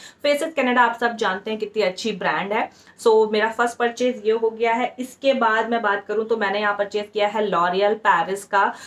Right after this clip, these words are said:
अ, ये crystal micro essence है जो कि आपकी skin के अंदर deeply penetrate होता है और गर्मियों के लिए must have product है Guys। अगर मैं बोलूँ ना, तो गर्मियों में जो आप कोई भी cream लगाते हैं तो चिप चिप सी हो जाती है।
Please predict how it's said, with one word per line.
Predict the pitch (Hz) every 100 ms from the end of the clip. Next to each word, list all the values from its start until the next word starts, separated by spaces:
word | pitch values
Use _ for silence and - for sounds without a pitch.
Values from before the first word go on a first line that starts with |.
| - -
अ, | 214 208
ये | 214 240
crystal | 240 262 254 - 262 262
micro | 240 208 202 233 240 208
essence | 202 240 240 240
है | 220
जो | 214
कि | 226
आपकी | 202 190 220
skin | - 226 214
के | 220
अंदर | 202 208
deeply | 208 175 202 - 233 233
penetrate | 170 170 - 190 202
होता | 202 208
है | 208 220 220
और | - 185 190 196
गर्मियों | 185 202 196 214 214
के | 220
लिए | 208
must | 185 196 -
have | 214 180
product | 190 170 175 175
है | 202
Guys। | 165 160 175
अगर | 175 175
मैं | 180 175
बोलूँ | 165 170 180
ना, | 190 196 - -
तो | 214
गर्मियों | 208 196 196 202
में | 202
जो | 208
आप | 208 190 -
कोई | 202 196
भी | 208
cream | 190 190 196
लगाते | 175 165 156 180
हैं | 185 190
तो | 185 190 -
चिप | 240 233 -
चिप | 247
सी | - 247
हो | 220
जाती | 202 190 180 202 202
है। | 190 190